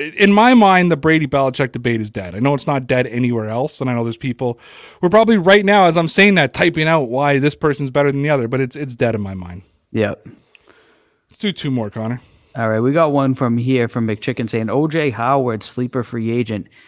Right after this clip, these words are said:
Speaker 2: Yes, he's injury prone, so get a Marty B for him." Um, yeah, I mean,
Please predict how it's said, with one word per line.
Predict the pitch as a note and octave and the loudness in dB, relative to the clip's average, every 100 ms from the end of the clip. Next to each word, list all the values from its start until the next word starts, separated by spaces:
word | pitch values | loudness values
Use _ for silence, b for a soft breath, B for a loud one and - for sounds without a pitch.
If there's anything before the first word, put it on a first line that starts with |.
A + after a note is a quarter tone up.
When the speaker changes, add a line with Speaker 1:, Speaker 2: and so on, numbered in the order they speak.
| b | b
Speaker 2:
Yes, | A#2 B2 C3 | -2 0 0
he's | D3 B2 | -4 -2
injury | C3 C3+ C3 | -4 -2 -4
prone, | C3 B2+ B2+ B2 B2 - | -4 -2 -2 -2 -4 -6
so | - - A2 | -10 -6 -4
get | B2 | -2
a | A#2+ | -2
Marty | A2+ A2+ A#2+ A#2 | -2 0 0 -4
B | G#2+ A#2 A2+ | -4 -4 -4
for | G#2+ - F#2+ F#2+ | -4 -6 -6 -4
him." | F#2+ G2 - | -4 -6 -8
Um, | G#2+ G#2 G#2 G2+ b b b b | -6 -4 -6 -8 b b b b
yeah, | - C#3 | 0 2
I | B2 | 2
mean, | A2+ A2+ G#2 | 0 -2 -4